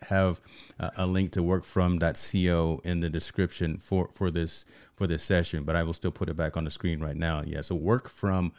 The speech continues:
dot co is where you go to learn about everything that the company has today to, to offer,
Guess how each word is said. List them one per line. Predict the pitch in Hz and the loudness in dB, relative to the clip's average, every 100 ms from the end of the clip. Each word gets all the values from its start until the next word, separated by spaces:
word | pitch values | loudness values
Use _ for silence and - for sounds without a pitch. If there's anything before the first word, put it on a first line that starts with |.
| - - _ | -14 -20 _
dot | 90 80 | -2 0
co | - - 95 87 87 82 76 | -2 0 4 4 4 2 0
is | 78 | -2
where | 85 85 | 0 2
you | 82 | 0
go | 76 80 | 0 0
to | 78 | 0
learn | 78 82 80 | 0 0 0
about | 76 78 76 - - - - - | 0 0 -2 -8 -20 -20 -10 0
everything | 95 95 92 87 | 2 4 4 4
that | 76 | 2
the | |
company | - 90 85 78 | -2 -2 -2 -4
has | 82 85 82 | 0 0 0
today | - 87 85 82 | -2 0 2 2
to, | - - | 0 -6
to | - | -4
offer, | 82 85 80 90 82 80 | 2 2 2 0 0 -2